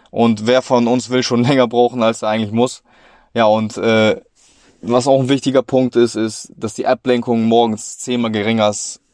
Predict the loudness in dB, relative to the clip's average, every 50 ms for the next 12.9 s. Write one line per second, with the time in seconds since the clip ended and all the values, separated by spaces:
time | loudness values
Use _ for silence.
0 | _ _ _ -14 -12 -12 -8 -4 -2 -2 -2 0 2 2 2 4 2 2 0 0
1 | -2 -2 0 0 0 0 -2 -4 -2 0 0 0 0 -4 -6 -6 -8 -14 _ _
2 | _ _ _ _ _ -2 0 0 2 2 2 4 4 2 2 0 -4 -10 -8 -6
3 | -6 -4 -2 -2 0 0 2 2 2 0 0 0 -2 -2 -2 0 0 0 0 2
4 | 0 0 -2 -4 -8 -2 0 0 0 0 -2 -8 -10 -10 -10 -10 -14 -14 -14 -12
5 | -12 -12 -10 -6 -4 -2 -2 -4 -6 _ _ _ _ _ _ -20 -20 -20 -20 _
6 | _ _ _ -16 -4 0 0 2 2 2 2 2 2 2 0 -2 -4 -6 -6 -6
7 | -10 -8 -2 0 2 2 2 2 2 0 0 -2 -4 -6 -8 -10 -16 -20 _ -14
8 | -8 -4 -2 0 0 0 -2 -4 -8 -10 -8 -6 -4 -4 -2 -2 -4 -4 -4 -6
9 | -10 -12 -12 -8 -4 -2 0 0 0 0 -2 -4 -2 -2 -4 -4 -4 -8 -10 -10
10 | -12 -10 -10 -10 -10 -10 -14 -14 -14 -6 -4 -2 -2 -2 -4 -6 -4 0 0 2
11 | 2 0 -2 -4 -8 -8 -6 -4 -6 -6 -4 -4 -4 -4 -6 -8 _ _ _ _
12 | _ _ _ _ _ _ _ -8 -4 -2 -2 -4 -4 -8 -10 -10 -10 -10